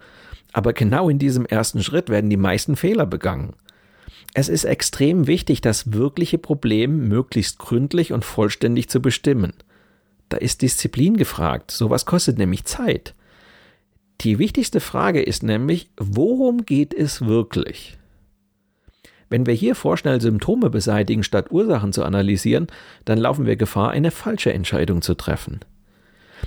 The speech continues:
Wir können nur gute Lösungen finden, wenn wir auch die wirklichen Ursachen des Problems kennen.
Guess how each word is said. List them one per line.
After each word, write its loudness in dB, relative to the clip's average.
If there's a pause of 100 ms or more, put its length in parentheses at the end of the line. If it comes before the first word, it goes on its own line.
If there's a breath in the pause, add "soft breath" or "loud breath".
(120)
Wir 0
können 2
nur 0
gute 2
Lösungen 0
finden, -2
wenn 2
wir 0
auch -2
die 0
wirklichen 0
Ursachen 0
des -2
Problems 0
kennen. -6